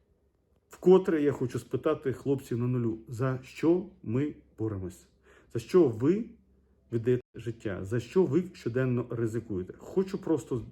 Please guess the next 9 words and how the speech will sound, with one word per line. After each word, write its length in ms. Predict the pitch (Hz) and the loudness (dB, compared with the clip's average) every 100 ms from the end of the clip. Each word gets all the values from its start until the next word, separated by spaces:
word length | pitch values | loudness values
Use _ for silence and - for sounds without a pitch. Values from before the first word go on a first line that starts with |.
| - | -4
зрозуміти. 640 | 131 123 143 120 95 - - _ - - - 151 | -2 0 0 -2 -4 -10 -20 _ -20 -20 -4 2
Я 100 | 160 | 4
не 160 | 170 | 6
розумію 560 | 196 165 190 185 156 123 | 4 4 4 6 4 4
тих 240 | 127 117 | 0 -2
людей, 220 | 117 127 | 0 2
які 200 | 123 - | 2 0
бусифіковані. 1000 | 120 117 - 120 127 143 135 117 110 107 104 - _ _ _ - | -4 -4 -4 -4 -4 0 2 2 0 -2 -6 -20 _ _ _ -2
І 600 | 131 117 117 117 113 | 2 4 4 2 0